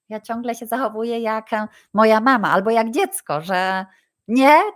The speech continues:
ja nie jestem winna. Dziękuję za każdego live'a i podcast. Pomogłaś mi przejść przez niektóre trudne rzeczy. Bardzo się cieszę, bardzo się cieszę. Mm, ja cieszę się z każdej pary i z każdej rodziny, która,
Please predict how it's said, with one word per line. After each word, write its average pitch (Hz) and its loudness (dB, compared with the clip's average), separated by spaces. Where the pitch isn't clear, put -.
ja 254 0
nie 262 -2
jestem 262 -6
winna. 170 -12
Dziękuję 196 -14
za 196 -12
każdego 185 -14
live'a 196 -12
i - -12
podcast. - -20
Pomogłaś 180 -14
mi 175 -16
przejść 175 -16
przez 170 -20
niektóre 165 -16
trudne 156 -18
rzeczy. 156 -18
Bardzo 170 -4
się - -20
cieszę, - -20
bardzo 190 -6
się 190 -12
cieszę. 175 -6
Mm, 165 -8
ja 185 -4
cieszę 208 -6
się 202 -8
z - -14
każdej 214 -4
pary 202 -2
i 202 -6
z - -16
każdej 208 -4
rodziny, 196 -6
która, 180 -4